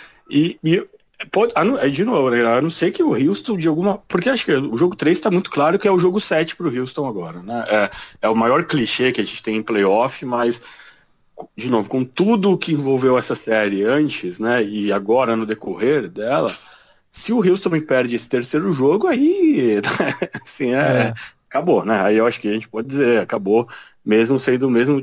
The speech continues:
Speaker 1: mesmo do outro lado, o oponente que perdeu uma série liderada por três a um, né? É, mas o Draymond Green ainda não vai ser suspenso por dar o soco nas partes baixas de alguém nesse campeonato, ne-, nessa série, pelo menos, né? Então, é,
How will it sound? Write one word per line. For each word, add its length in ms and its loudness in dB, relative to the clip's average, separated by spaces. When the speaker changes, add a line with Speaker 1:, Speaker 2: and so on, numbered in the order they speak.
Speaker 1:
mesmo 580 0
do 160 -2
outro 220 0
lado, 240 2
o 60 4
oponente 480 0
que 40 -20
perdeu 280 0
uma 120 0
série 260 0
liderada 520 -2
por 140 0
três 260 2
a 80 2
um, 260 -2
né? 280 -6
É, 880 -2
mas 240 -2
o 160 0
Draymond 440 2
Green 180 4
ainda 180 2
não 140 2
vai 180 0
ser 160 -4
suspenso 600 -2
por 160 -6
dar 80 2
o 80 0
soco 580 -2
nas 160 -2
partes 280 -4
baixas 360 0
de 80 -2
alguém 340 2
nesse 160 -10
campeonato, 560 0
ne-, 200 0
nessa 280 -2
série, 360 -2
pelo 180 -6
menos, 400 -6
né? 160 -10
Então, 340 2
é, 1040 2